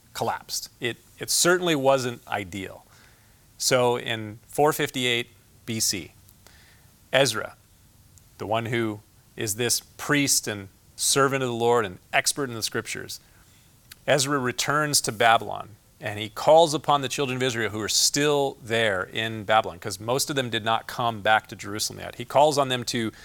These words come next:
return back to the land. And some of them did. And a second wave of refugees returns to Jerusalem with Ezra, with a heart to rebuild the city in, in about four fifty-eight B C.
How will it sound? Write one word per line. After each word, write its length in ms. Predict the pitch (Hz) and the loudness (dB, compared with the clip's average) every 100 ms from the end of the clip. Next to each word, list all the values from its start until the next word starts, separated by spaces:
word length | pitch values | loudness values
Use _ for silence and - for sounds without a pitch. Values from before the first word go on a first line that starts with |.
| - - - | -20 -20 -12
return 500 | 110 - 156 160 151 | -4 0 0 0 2
back 260 | 127 127 - | 4 4 2
to 80 | 120 | -8
the 80 | |
land. 320 | 110 101 - - - - - - - - - - | -4 -6 -8 -18 -20 -20 -20 -20 -20 -20 -20 -6
And 300 | 151 131 123 | -2 -2 0
some 240 | - 131 131 | 0 2 0
of 120 | 123 | -2
them 360 | 135 131 127 120 | -2 -2 -8 -2
did. 340 | 147 139 - - - - - - - | 2 2 0 -12 -20 -20 -20 -20 -6
And 160 | 117 | -4
a 40 | 110 | 0
second 360 | - 170 156 | 2 2 0
wave 340 | 123 139 143 127 | -4 0 0 0
of 160 | 110 | -2
refugees 640 | 117 127 131 104 92 90 104 | 0 0 -2 -8 -8 -8 -6
returns 440 | - 127 123 117 | -4 -2 0 -2
to 220 | - 117 | 0 -2
Jerusalem 560 | 104 107 113 117 113 101 | -4 -4 -2 -2 -4 -4
with 240 | 110 117 - | -4 -4 -4
Ezra, 460 | 113 101 107 107 - - _ _ _ | -4 -2 -2 -4 -6 -20 _ _ _
with 300 | 113 117 - - | -4 -4 -4 -6
a 120 | 101 | -6
heart 480 | - 143 143 143 - | 4 6 6 2 -8
to 260 | 131 120 104 | -6 -6 -6
rebuild 540 | 113 143 123 127 117 | -4 -4 2 2 0
the 80 | 104 | -4
city 340 | - 95 85 | -4 -6 -8
in, 260 | 92 98 92 - | -12 -12 -14 -12
in 80 | |
about 220 | 98 98 - | -4 -4 -4
four 280 | - 131 | -2 -2
fifty-eight 640 | 131 131 - 117 113 113 - | 0 -4 -4 -2 0 -2 -6
B 140 | 113 | -4
C. 360 | 107 107 85 | -4 -4 -8